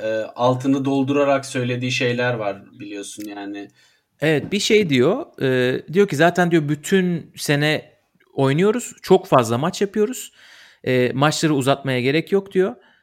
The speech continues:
Speaker 2: E, ya biliyorum diyor hani bu işin geleneği böyle. Ama diyor, e, çok fazla şeye gerek yok diyor. Yani, e, senenin her haftası turnuva oynuyoruz. Onun için,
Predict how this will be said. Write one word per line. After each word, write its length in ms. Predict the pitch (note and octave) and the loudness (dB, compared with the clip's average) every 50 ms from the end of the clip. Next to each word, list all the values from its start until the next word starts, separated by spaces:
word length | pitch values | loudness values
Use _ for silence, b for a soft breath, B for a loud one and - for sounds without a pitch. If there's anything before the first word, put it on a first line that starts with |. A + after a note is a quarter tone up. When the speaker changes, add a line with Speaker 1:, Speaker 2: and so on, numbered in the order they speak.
| b b b _ _ _ _ | b b b _ _ _ _
Speaker 2:
E, 60 | - C#3+ C#3 C#3 C3+ C3 - - | -2 0 2 2 2 0 0 2
ya 300 | C#3+ C#3 C3+ C3 - C#3+ | 4 4 4 2 2 0
biliyorum 400 | G3 G3+ G#3 F#3+ E3+ C#3+ C3 A#2+ | 2 6 6 6 6 6 2 2
diyor 140 | A#2+ A#2+ | 2 2
hani 220 | A#2+ C3 C3+ C3 B2+ | 2 2 0 0 0
bu 280 | C#3+ D3 - - - _ | 0 0 0 -2 -6 _
işin 300 | D3 C#3 - - D3 C#3+ | -6 -6 -4 -4 -2 2
geleneği 500 | C3+ C#3+ C#3 C#3+ D3 D#3 D#3+ E3 E3 C#3 | 2 4 4 4 2 2 2 2 2 2
böyle. 500 | B2 A#2+ A2 A2 A#2 D#3+ G3 A#3 - _ _ _ _ _ _ _ _ | 4 2 2 2 2 0 -2 -4 -8 _ _ _ _ _ _ _ _
Ama 300 | - F3 E3 D3+ B2+ G#2+ | -2 0 0 0 -2 0
diyor, 460 | A#2 B2+ D3 F3 F#3+ - - - - | 2 2 4 4 2 0 -2 -2 0
e, 480 | C3+ C3 C3 B2+ B2+ C3 C3 - - | 0 2 2 2 2 0 0 -2 -4
çok 220 | - - D#3+ D3+ - | -2 -2 -2 -2 0
fazla 600 | - C#3 C3+ B2+ C3 D3 D#3 D#3 - - - _ _ _ _ _ _ _ - - - | 0 2 2 2 2 2 2 2 0 -2 -12 _ _ _ _ _ _ _ -20 -12 -8
şeye 260 | - - D3 D3+ D#3 | 0 2 2 2 4
gerek 280 | D3 D#3 D3+ D3 D3+ | 4 4 2 2 2
yok 140 | D#3+ D#3 D3 | -2 -6 -4
diyor. 140 | - B2 A2+ | 0 0 2
Yani, 160 | A2+ A2+ A#2 | 2 2 0
e, 300 | A#2 A2+ - E2+ F2+ G2 | -4 -10 -12 -14 -12 -10
senenin 440 | - - - C#3+ D3 D3+ D#3+ E3 E3 | -8 -2 -2 0 0 0 0 0 0
her 180 | D3+ D#3+ F3 F3 | 2 4 4 4
haftası 420 | E3 D3 - - C#3 A#2+ - E3 | 4 2 2 -2 -4 -4 -4 -6
turnuva 300 | - - D3+ D3 D3+ D3+ | -4 -4 -2 -2 0 0
oynuyoruz. 360 | C#3+ C3 A#2 A2+ D3 F3 F#3 | 0 0 0 -2 -2 -2 -2
Onun 160 | E3+ D#3+ D3+ | -4 -4 -4
için, 360 | C#3 B2 - - G3 G#3+ G#3+ | -4 -6 -6 -6 -6 -6 -8